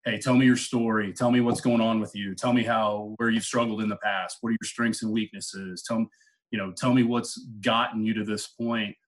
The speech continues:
um, because of that relationship piece. And, and it's always interesting to me that I hear, well, students will say quite often, "Oh, I'm, I stink at school. School's never been my thing." Um, you know,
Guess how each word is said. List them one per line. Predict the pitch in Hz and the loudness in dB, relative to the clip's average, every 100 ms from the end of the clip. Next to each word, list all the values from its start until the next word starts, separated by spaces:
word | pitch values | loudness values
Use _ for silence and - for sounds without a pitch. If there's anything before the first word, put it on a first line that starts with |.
| _ _ _ - | _ _ _ -6
um, | 113 107 | -2 -2
because | 110 - 127 | -2 0 -2
of | 117 | -2
that | 110 98 | -4 -4
relationship | 104 117 123 101 - 104 | -2 -2 -2 -4 -8 -8
piece. | - 104 98 110 | -6 -6 -6 -4
And, | 107 107 120 | -2 -2 -4
and | 113 110 110 | -4 -4 -4
it's | 110 | -6
always | 120 127 120 | -2 0 2
interesting | 127 127 123 - 110 | 0 0 -4 -4 -4
to | 104 | -2
me | 107 | -4
that | 104 | -2
I | 104 | -2
hear, | 101 107 107 - _ _ - | -2 -2 -2 -6 _ _ -8
well, | 123 | -6
students | - - 135 123 123 | -6 -2 4 4 4
will | 107 | -4
say | - 117 110 107 107 - | -4 0 0 0 -4 -6
quite | 113 107 | -2 0
often, | 104 110 - 107 110 | 0 0 -2 -6 -4
"Oh, | 113 113 | 0 2
I'm, | 113 110 120 - | 2 2 -2 -4
I | 104 | -8
stink | - - 113 107 | -8 -4 -4 -4
at | - | -8
school. | - - 117 113 110 107 101 _ _ | -10 -6 -4 -4 -4 -6 -8 _ _
School's | - - 127 107 | -14 -2 0 2
never | 117 110 | 2 0
been | 107 110 | 0 2
my | 107 101 | 2 0
thing." | - 113 110 110 107 107 107 104 _ _ _ | -4 -4 -2 -2 -4 -4 -6 -10 _ _ _
Um, | 104 104 101 98 98 98 98 110 | -6 -4 -4 -4 -6 -6 -6 -8
you | 131 | -6
know, | 110 | -8